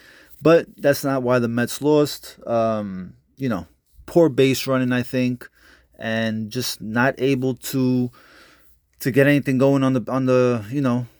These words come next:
on Suarez, plain and simple. So we, we come back, we gotta brush this one off, 'cause guess what? We're not gonna win them all. It happens, and we gotta come back tomorrow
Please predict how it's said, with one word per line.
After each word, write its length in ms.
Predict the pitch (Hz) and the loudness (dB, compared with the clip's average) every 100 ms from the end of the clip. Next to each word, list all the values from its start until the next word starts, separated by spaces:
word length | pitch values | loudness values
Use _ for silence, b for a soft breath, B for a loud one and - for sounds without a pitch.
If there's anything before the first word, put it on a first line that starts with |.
| b b b _ _ - | b b b _ _ -6
on 140 | 131 | -6
Suarez, 600 | 127 135 139 107 92 - - | 0 4 4 4 0 -8 -10
plain 180 | 131 127 | -4 -2
and 120 | 127 | -2
simple. 360 | 139 123 98 95 | -4 -6 -10 -14
So 240 | - 110 107 | -6 -4 -2
we, 220 | 101 104 | -4 -6
we 300 | 107 120 107 _ - | -6 -6 -6 _ -4
come 200 | 143 127 | -2 4
back, 220 | 131 147 | 4 4
we 100 | 120 | 0
gotta 200 | 120 107 | 0 -2
brush 240 | 120 131 | -4 -4
this 200 | 139 - | -6 -6
one 120 | 127 | -4
off, 180 | 127 143 | -4 -4
'cause 160 | 131 107 | -6 -4
guess 260 | 131 120 | -4 -4
what? 160 | 143 104 | -2 -2
We're 80 | 104 | -2
not 140 | 117 | -4
gonna 140 | 123 117 | -4 -4
win 160 | 120 | -4
them 160 | 107 107 | -4 -2
all. 180 | 127 120 | 0 0
It 140 | 95 | -2
happens, 500 | 110 123 151 156 - B B B B | -2 -2 -4 -6 -10 B B B B
and 140 | 110 107 | -8 -4
we 80 | |
gotta 220 | 113 117 113 | 0 0 0
come 180 | 123 | -2
back 220 | 120 120 - | 0 0 -2
tomorrow 600 | 117 117 127 135 143 | -2 0 2 2 0